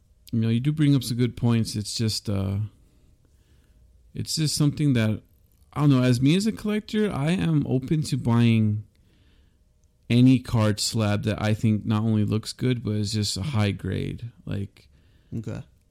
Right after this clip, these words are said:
Speaker 1: like, a lot of people chase gem mint tens and nine point fives, and some people are even just going all black label pristines for their collections. Crazy.
Speaker 2: Yeah.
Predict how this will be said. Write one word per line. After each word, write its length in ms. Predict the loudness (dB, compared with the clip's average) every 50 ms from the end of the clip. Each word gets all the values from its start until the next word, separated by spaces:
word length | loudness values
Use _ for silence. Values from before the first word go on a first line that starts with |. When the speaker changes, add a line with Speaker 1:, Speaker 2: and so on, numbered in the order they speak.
| _ _ -6
Speaker 1:
like, 240 | -4 -4 -4 -6 -6
a 60 | -4
lot 340 | -2 0 2 2 2 2 2
of 80 | 2
people 300 | 0 -2 -2 -2 -4 -6
chase 460 | -6 -6 -4 0 2 2 2 2 0
gem 240 | 2 2 4 6 6
mint 180 | 4 4 2 2
tens 380 | 2 4 4 6 4 4 4
and 300 | 4 2 2 2 0 0
nine 180 | 0 2 0 0
point 220 | 2 2 0 0
fives, 240 | 0 0 2 2 4
and 80 | 2 2
some 220 | 2 2 2 2
people 320 | 2 0 -2 0 0 2 4
are 80 | 4
even 240 | 4 4 4 4 2
just 180 | 2 0 0 0
going 220 | 0 2 2 2
all 260 | 0 0 2 2 2
black 320 | 0 0 -2 -2 -2 0 -2
label 260 | -2 -2 -2 -4 -8
pristines 600 | -10 -8 -8 -8 -6 -4 0 2 4 4 4 2
for 140 | 0 -4 -4
their 160 | -2 -4 -4
collections. 640 | -6 -6 -6 -6 -6 -8 -6 -4 -4 -4 -4 -6
Crazy. 460 | -10 -8 -6 -6 -4 -4 -4 -4 -4
Speaker 2:
Yeah. 200 | -6 -6 -8 -10